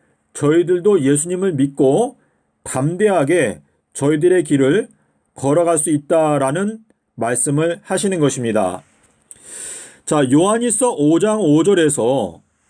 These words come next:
예수님께서 하나님의 아들이신 것을 믿는 자가 아니면 세상을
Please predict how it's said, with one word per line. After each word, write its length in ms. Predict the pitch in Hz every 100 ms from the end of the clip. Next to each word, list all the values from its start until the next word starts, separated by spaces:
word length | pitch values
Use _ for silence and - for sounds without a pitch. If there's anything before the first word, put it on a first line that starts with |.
| _ _ _ _ _
예수님께서 1300 | 107 135 170 - 214 220 208 202 190 180 202 214 196 -
하나님의 800 | - 220 226 214 214 226 226 -
아들이신 800 | 139 139 151 170 202 175 185 156
것을 500 | 143 196 202 110 82 _ _ _ _
믿는 720 | 113 110 151 185 202 233 233
자가 600 | 220 220 202 220 220 -
아니면 600 | 143 175 190 143 139 240 - _ _ _ _
세상을 720 | - - 214 208 208 214 226